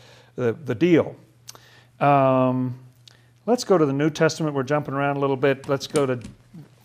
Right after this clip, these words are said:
book of John, the Gospel of John in the New Testament.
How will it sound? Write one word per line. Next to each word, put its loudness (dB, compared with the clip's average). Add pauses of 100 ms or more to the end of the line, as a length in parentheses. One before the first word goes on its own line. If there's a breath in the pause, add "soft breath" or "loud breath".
(180)
book 0
of -4
John, 0
the -20
Gospel 0
of -6
John -4
in -8
the -8
New -4
Testament. -6